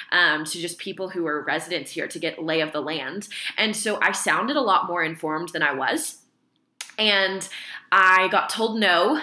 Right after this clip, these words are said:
several times, um, which kinda makes sense because, again, twenty-one, wasn't from here. But I kept pestering them, and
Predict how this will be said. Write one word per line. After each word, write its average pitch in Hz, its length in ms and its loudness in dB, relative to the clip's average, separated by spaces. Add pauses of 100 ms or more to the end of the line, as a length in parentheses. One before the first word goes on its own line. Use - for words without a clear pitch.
(120)
several 196 360 0
times, 185 560 -2
um, 160 300 2
which 160 180 -4
kinda 208 220 -2
makes 180 200 -4
sense - 280 -8
because, 147 520 -4
again, 190 520 -10
twenty-one, 180 580 -8
wasn't 160 280 -4
from 185 180 -2
here. 165 280 -4 (360)
But 202 100 2
I 196 100 6
kept - 280 -2
pestering 175 500 0
them, 160 260 0 (100)
and 165 440 -2